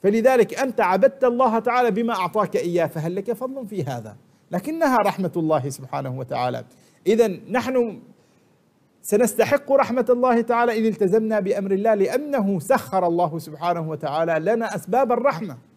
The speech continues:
إن كان الإنسان سخرت له أسباب الرحمة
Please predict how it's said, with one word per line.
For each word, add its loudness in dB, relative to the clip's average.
إن 0
كان 2
الإنسان 2
سخرت -2
له 0
أسباب -2
الرحمة -10